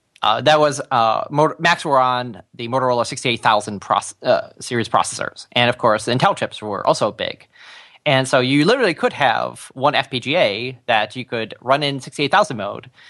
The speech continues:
and then basically load up a new brain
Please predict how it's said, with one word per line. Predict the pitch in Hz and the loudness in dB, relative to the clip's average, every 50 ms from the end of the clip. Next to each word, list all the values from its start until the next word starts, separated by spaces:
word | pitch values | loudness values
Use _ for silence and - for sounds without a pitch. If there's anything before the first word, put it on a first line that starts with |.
| - _ _ _ | -20 _ _ _
and | 113 117 117 117 117 | -2 -2 0 0 0
then | 123 123 117 117 113 113 113 117 - - _ _ - - - _ _ _ _ - 131 | 2 2 2 2 0 -4 -6 -8 -10 -12 _ _ -20 -20 -20 _ _ _ _ -14 -4
basically | 127 156 156 - 151 135 | -2 -2 0 2 2 0
load | 131 135 143 147 - | 2 4 4 4 4
up | 170 156 - | 4 2 2
a | 135 139 | 0 0
new | 131 143 151 | 2 0 0
brain | 135 135 131 156 147 113 - 110 110 113 120 | 2 2 2 2 2 0 -4 -10 -12 -14 -16